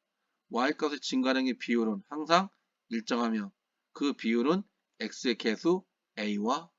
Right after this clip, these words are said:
같다. 뭐뭐에 대한 비율일 때, 뭐뭐에 대한일 때 얘가 앞에, 얘가, 얘 값이 분 뭐가 되고요? 얘 값이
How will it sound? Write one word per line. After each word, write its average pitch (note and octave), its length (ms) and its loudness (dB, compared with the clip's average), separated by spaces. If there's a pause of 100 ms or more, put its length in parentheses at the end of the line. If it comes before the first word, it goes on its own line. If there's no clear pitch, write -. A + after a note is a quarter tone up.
(120)
같다. - 400 -16 (760)
뭐뭐에 G#3 580 6
대한 D3 520 4 (160)
비율일 C#3+ 380 4
때, B2 180 0
뭐뭐에 G3 480 4
대한일 C3+ 280 2
때 A2 160 -2
얘가 B2+ 280 2
앞에, - 360 0
얘가, A#2+ 340 2
얘 B2+ 160 2
값이 G3 400 0 (520)
분 F3 260 2 (220)
뭐가 C3+ 300 2
되고요? - 360 0 (1300)
얘 E3 160 4
값이 A2 480 0